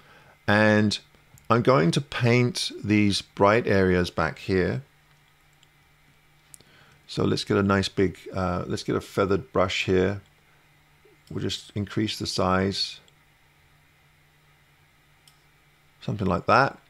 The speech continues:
And I'm gonna turn the auto mask off, and I'm just gonna paint in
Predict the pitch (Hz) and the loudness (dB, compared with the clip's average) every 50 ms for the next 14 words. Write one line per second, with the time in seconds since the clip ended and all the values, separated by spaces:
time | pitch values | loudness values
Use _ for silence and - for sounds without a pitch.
0 | _ _ - - - - - - - - - - _ - - 117 117 117 117 117 | _ _ -20 -20 -20 -20 -20 -20 -20 -20 -20 -20 _ -2 0 2 2 2 2 0
1 | 117 113 - - - _ _ _ - - 117 139 139 - 135 135 127 123 113 107 | -2 -4 -6 -10 -14 _ _ _ -6 -4 -2 -2 0 0 0 2 2 2 0 0
2 | 110 107 104 - - - - 107 110 110 107 101 95 95 95 95 - - - _ | 0 0 -2 -4 -4 -2 0 2 2 4 2 2 2 2 0 -2 -4 -10 -6 _
3 | - 101 104 117 139 - - - - - - _ _ _ _ _ _ _ _ _ | 2 2 2 2 0 -2 -8 -16 -20 -20 -20 _ _ _ _ _ _ _ _ _
4 | _ _ _ _ _ _ _ _ _ _ _ - - 110 113 120 135 160 - - | _ _ _ _ _ _ _ _ _ _ _ -2 0 2 2 2 0 -2 -2 0
5 | 202 190 - - _ _ _ - - 135 143 135 127 123 - - - - 123 120 | 0 -2 -2 -4 _ _ _ -4 0 0 2 2 0 0 -4 -6 -4 0 0 2
6 | 110 101 95 92 98 110 123 139 147 | 2 2 2 0 0 -2 -4 -6 -10